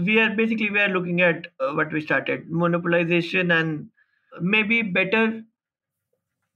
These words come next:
market capture, and then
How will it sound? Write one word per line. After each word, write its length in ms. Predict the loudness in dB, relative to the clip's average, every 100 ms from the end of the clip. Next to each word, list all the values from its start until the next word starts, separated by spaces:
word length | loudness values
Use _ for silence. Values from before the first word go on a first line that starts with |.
| _ _ _
market 480 | 2 2 4 0 0
capture, 680 | 0 -2 -2 -2 -2 -6 -6
and 480 | 2 4 4 0 -2
then 400 | 0 0 -2 -4